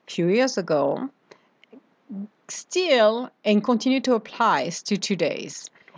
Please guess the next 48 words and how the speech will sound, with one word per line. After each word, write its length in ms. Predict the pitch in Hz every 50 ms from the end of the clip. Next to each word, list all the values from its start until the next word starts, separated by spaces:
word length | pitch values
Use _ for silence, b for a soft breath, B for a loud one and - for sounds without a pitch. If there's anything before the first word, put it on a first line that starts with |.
| b b -
If 340 | 262 294 277 - - -
we 180 | 285 277 262 -
are 300 | - - 330 403 415 392
trying 400 | - - - - 285 277 277 277
to 120 | - - 254
wear 200 | 233 254 262 254
masks 540 | 254 254 262 247 202 165 170 170 - - -
and 140 | 214 220 214
try 240 | - - 254 240 247
to 180 | 247 - 233
fit 280 | 214 - - 262 247 247
in 320 | 240 214 175 156 147 147
into 360 | - 180 190 196 196 - 220
the 140 | 185 196 185 -
ego 300 | 226 254 240 220 233 226
world 640 | 226 202 202 202 180 147 139 143 151 165 185 208 B B B B B B B 185
just 460 | 170 214 233 247 269 294 277 - -
because 500 | - 269 254 - 254 233 233 233 208 196
we 160 | 208 214 220
don't 340 | 196 214 214 214 214 220 214 - _ -
want 320 | 185 180 185 202 208 208
to 100 | - -
be 140 | 180 202 202
alone 400 | 190 185 180 180 185 190 196 - - -
or 320 | 190 233 247 262 277 285
feel 260 | 277 - - 254 233
like 300 | 226 220 214 220 226 220
that 180 | - 190 190 185
if 220 | 196 190 - -
we 100 | 190 185
don't 320 | 175 165 196 185 196 220 208
do 160 | - 247 240
that, 300 | 208 185 180 180 - -
we're 80 | 190 185
not 160 | 185 185 170
gonna 180 | 180 170 170
be 140 | 156 156 151
accepted, 720 | 156 - - - - 349 - - - 180 156 - 165 170 - B B B B B B B B -
again, 440 | 277 302 285 311 262 202 147 90 - - -
we're 200 | 185 202 240 247
going 340 | 240 254 254 254 254 247
back 300 | 240 247 247 254 262 254
to 160 | - - 247 214
giving 320 | 220 226 214 226 220 220
us 240 | 214 214 208 - 220
our 80 | 190
powers 540 | 185 - - 214 208 202 202 180 170 170 180
away. 360 | 185 151 135 - - - -